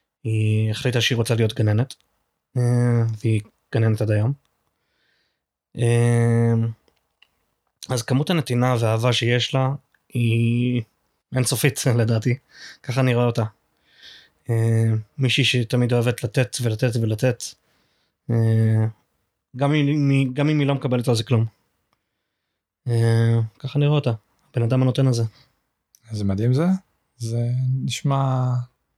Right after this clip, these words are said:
Speaker 2: ממש, אה, אמא שלך נשמעת ממש כמו אישה מעוררת השראה.
Speaker 1: היא
Speaker 2: אה.
Speaker 1: הייתה השראה גדולה מאוד ש-, בשבילי בכל החיים שלי.
Speaker 2: איך היא התמודדה עם זה שעברת?
Speaker 1: אה, כמו
Speaker 2: מתמודדת?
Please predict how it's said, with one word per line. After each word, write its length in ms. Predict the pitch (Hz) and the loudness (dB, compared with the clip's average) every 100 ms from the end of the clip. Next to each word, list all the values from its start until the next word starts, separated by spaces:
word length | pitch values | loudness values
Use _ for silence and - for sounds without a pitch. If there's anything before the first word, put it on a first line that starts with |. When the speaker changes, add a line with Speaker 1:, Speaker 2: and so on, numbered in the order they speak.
| _ | _
Speaker 2:
ממש, 340 | 123 120 120 143 | -2 0 0 0
אה, 360 | 127 123 117 113 104 _ _ _ _ _ | 2 0 0 -4 -8 _ _ _ _ _
אמא 100 | 147 | 0
שלך 120 | 139 151 | 0 0
נשמעת 380 | 139 - 139 | -2 0 0
ממש 340 | 123 127 131 - | 2 2 0 0
כמו 340 | 135 123 117 | 2 4 2
אישה 400 | 113 - 131 123 | -2 -2 0 2
מעוררת 420 | 120 113 117 113 - | 2 2 -2 -4 -10
השראה. 260 | - 117 110 - _ _ _ _ _ _ _ _ - _ - | -6 -6 -6 -14 _ _ _ _ _ _ _ _ -20 _ -6
Speaker 1:
היא 340 | 127 131 123 | 0 2 2
Speaker 2:
אה. 40 | |
Speaker 1:
הייתה 300 | 123 120 120 | 2 2 0
השראה 300 | 113 - 117 | 0 0 -2
גדולה 380 | 113 120 117 113 | 0 2 2 0
מאוד 340 | 117 120 117 110 | 2 2 2 0
ש-, 120 | 135 | -4
בשבילי 480 | 123 113 113 113 110 | -2 -2 0 0 0
בכל 300 | 117 113 110 | -2 -2 -2
החיים 200 | 117 113 | -2 -2
שלי. 180 | 117 117 _ _ - | -2 -4 _ _ -6
Speaker 2:
איך 140 | 127 | -2
היא 80 | 139 | -2
התמודדה 380 | 143 139 131 131 | 0 2 2 2
עם 80 | |
זה 120 | 117 120 | 2 0
שעברת? 480 | 123 110 113 107 | 0 0 -2 -2
Speaker 1:
אה, 1600 | 127 131 _ _ - - - - - _ _ _ _ 120 123 127 127 | -6 -6 _ _ -20 -20 -20 -20 -20 _ _ _ _ -2 0 2 2
כמו 100 | 123 | 2
Speaker 2:
מתמודדת? 640 | 117 110 110 110 127 - | 4 2 0 0 -2 -4